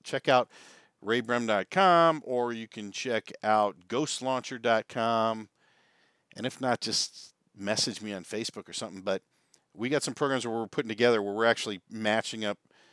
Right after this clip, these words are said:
authors and targeting the U S A Today, Wall Street Journal bestseller list, which if you've been following the books at all, you know, if you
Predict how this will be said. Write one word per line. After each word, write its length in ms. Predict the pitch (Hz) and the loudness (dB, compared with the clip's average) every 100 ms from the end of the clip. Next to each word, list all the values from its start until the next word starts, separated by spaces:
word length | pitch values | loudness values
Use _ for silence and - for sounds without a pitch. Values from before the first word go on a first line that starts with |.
| _ _ | _ _
authors 580 | 104 101 95 101 95 - | 2 2 2 -2 -4 -6
and 400 | 101 95 95 90 _ _ _ _ - | -6 -6 -8 -10 _ _ _ _ -12
targeting 540 | - 101 98 98 95 | -4 -2 0 -2 -4
the 80 | 90 | -6
U 120 | 92 | -6
S 120 | 87 | -4
A 100 | 98 | -4
Today, 640 | 82 82 127 135 131 127 - _ _ _ | -6 0 4 4 4 0 -6 _ _ _
Wall 160 | 95 95 | -10 -10
Street 220 | - 90 | -10 -12
Journal 180 | 104 95 | -10 -8
bestseller 440 | 92 - 113 104 | -4 -2 -2 -2
list, 260 | 98 95 - | -2 -6 -8
which 420 | 87 - - - _ _ _ _ _ _ _ | -8 -10 -10 -18 _ _ _ _ _ _ _
if 220 | 82 - | -20 -16
you've 160 | 92 87 | -16 -16
been 100 | 87 | -16
following 600 | - 113 104 101 95 85 | -4 2 2 2 -4 -12
the 80 | 92 | -14
books 400 | 87 104 - - | -8 -8 -8 -8
at 120 | 90 | -6
all, 260 | 90 90 80 | -4 -4 -6
you 80 | 92 | -8
know, 100 | 87 | -10
if 140 | |
you 80 | - | -12